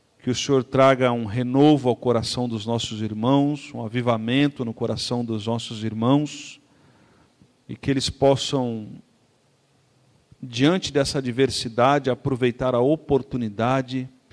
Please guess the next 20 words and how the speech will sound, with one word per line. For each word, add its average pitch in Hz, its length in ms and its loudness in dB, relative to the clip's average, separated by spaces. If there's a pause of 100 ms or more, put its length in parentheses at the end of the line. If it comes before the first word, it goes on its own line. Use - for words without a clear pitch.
(480)
se - 220 -2
aproximar 139 840 2
do 131 160 -4
Senhor, 131 720 2 (880)
crescer 151 640 0
na 120 160 -4
graça 131 560 0
e - 20 -4
no 127 80 -6
conhecimento 123 800 -4
do 139 220 2
Senhor, 123 720 2 (1160)
para 131 160 4
que 135 140 -4
possam 135 1040 0
resistir 156 1080 2 (960)
aos 120 280 4
ventos 127 440 0
e 120 60 -2
tempestades. - 1000 -8